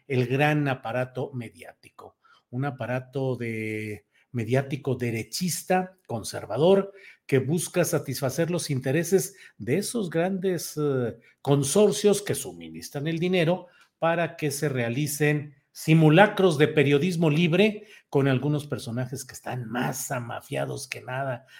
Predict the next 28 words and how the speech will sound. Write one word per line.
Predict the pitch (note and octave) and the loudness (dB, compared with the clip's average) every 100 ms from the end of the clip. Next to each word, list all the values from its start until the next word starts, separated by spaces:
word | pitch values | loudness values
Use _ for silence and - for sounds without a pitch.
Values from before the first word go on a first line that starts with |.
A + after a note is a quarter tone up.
| - | -12
con | - A#2+ | -4 -4
esos | C3 B2+ | -4 -6
intereses, | B2 G#2 A#2 E3+ G3 - | -8 -10 -6 -6 -6 -6
pero | D3+ C3 | -6 -6
que | B2+ | -8
sin | - G2+ | -16 -18
embargo | F#2+ B2+ D3 C#3+ | -14 -10 -8 -6
en | |
el | B2 | -8
discurso | A2 - D3+ C3+ C3 | -10 -14 -12 -10 -10
público | - G3 F#3+ F#3+ G3 - - - - | -2 -2 0 2 2 2 -8 -20 -8
se | - | -2
asumen | A2+ - D3+ D3+ | -2 0 0 0
como | C#3 C3 B2+ B2+ | 2 2 2 4
próceres | F#3+ G3+ F3+ D#3+ C#3 | 4 6 4 4 4
de | C3+ | 2
la | C3 | 2
libertad | B2+ B2+ A#2+ - D3+ D3 - _ _ | 0 0 -2 0 0 0 -8 _ _
de | C3 | -4
expresión | B2+ - A#2 - E3 G#3+ G#3 - - _ | -4 -4 -8 0 4 6 4 -4 -20 _
y | - | -12
hablan | B2 C3 C3+ B2 | -8 -4 -2 -4
de | - | -6
que | B2 | -10
hacen | - B2+ A#2 | -6 -6 -6
periodismo, | - C#3 C3+ C#3+ G#3+ D3+ C3+ C3+ | -4 -2 2 2 2 2 0 -2
periodismo | D3 C#3+ F3+ F3+ F3 | -2 -2 -2 0 -2
directo, | E3 E3+ G#3 G#3 - C3 - | 0 4 2 2 -6 -8 -10